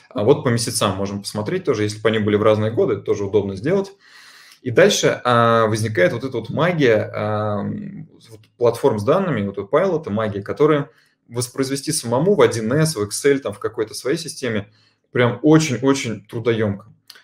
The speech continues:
Пр-, происходит здесь наложение графиков друг на друга. То есть, несмотря на то, что обороты начались в разный совершенно период времени, система знает хорошо, когда была дата посева,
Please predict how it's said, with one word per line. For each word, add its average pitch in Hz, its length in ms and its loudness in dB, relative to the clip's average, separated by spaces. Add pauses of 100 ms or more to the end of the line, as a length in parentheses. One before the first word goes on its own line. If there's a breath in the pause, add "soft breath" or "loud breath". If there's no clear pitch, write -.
(100)
Пр-, - 340 -12
происходит 131 500 0
здесь 147 300 -2
наложение 117 560 4
графиков 113 480 2
друг 110 220 -6
на 117 100 -2
друга. 104 300 -6 (220)
То 113 60 -4
есть, 117 180 -6
несмотря 139 400 -2
на 127 100 0
то, - 100 0
что 156 180 0
обороты 120 440 6
начались 110 520 -2
в 107 80 0
разный 113 360 2
совершенно 104 440 -6
период 113 320 -6
времени, 110 480 -4 (540 soft breath)
система - 680 0
знает 135 380 0
хорошо, 113 520 -2
когда 110 360 -2
была 113 180 4
дата 117 240 2
посева, 165 640 -4